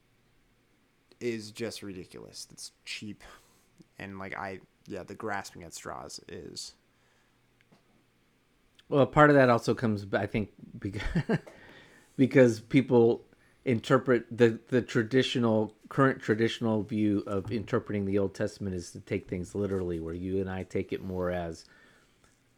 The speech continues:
Speaker 2: ancient people trying to grasp with the evil world they live in and how God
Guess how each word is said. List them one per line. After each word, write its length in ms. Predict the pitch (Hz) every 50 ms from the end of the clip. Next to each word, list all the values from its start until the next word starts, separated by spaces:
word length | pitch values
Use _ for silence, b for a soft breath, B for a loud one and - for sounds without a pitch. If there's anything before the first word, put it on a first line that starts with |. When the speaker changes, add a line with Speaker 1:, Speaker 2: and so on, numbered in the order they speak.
| -
Speaker 2:
ancient 400 | 131 110 110 - - 113 98 -
people 300 | - 110 98 - 101 95 95
trying 280 | - - 104 98 95 92
to 40 |
grasp 540 | 87 - 90 92 92 90 90 90 - - - _ _ _ _
with 220 | - 113 107 95 95
the 220 | 101 95 90 95 - _ _ _ - _ - - _ _ _ _ _ _ _ _ _ _ _ _ _ - - - -
evil 340 | 127 123 117 107 107 107 101
world 280 | 104 104 104 101 95
they 100 | 107 98
live 300 | 95 95 101 101 95 92
in 300 | 95 90 87 87 87 87 - _ -
and 200 | 101 95 92 90
how 180 | 98 95 95
God 540 | 92 85 98 95 95 92 92 92 92 87 90